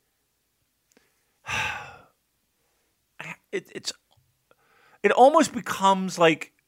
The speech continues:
not pro wrestling. It just becomes this fucking, it's almost like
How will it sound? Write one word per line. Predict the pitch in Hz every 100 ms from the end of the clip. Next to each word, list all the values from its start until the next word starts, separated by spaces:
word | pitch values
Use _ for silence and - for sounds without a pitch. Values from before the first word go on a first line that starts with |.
| _ 165
not | 160 180 - -
pro | - 185 139
wrestling. | 147 165 214 202
It | 165
just | 170 151
becomes | 147 160 156 127
this | 147 -
fucking, | - 160 151 160 147 143 135 123 _ _ _ _ _ _ _ _ _ _ _ _ _ _ _ _
it's | 208
almost | 330 359 262
like | 175